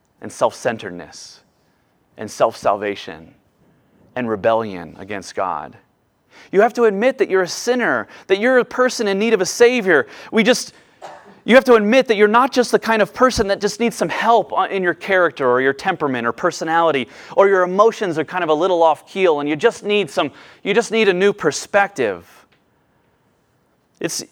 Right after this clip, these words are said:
you need to come to a place where you admit that you need a rescuer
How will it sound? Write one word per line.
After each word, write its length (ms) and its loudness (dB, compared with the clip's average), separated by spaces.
you 140 -4
need 160 -2
to 60 2
come 260 0
to 140 2
a 40 2
place 400 0
where 80 0
you 160 2
admit 380 0
that 100 -2
you 220 0
need 340 0
a 80 2
rescuer 920 -2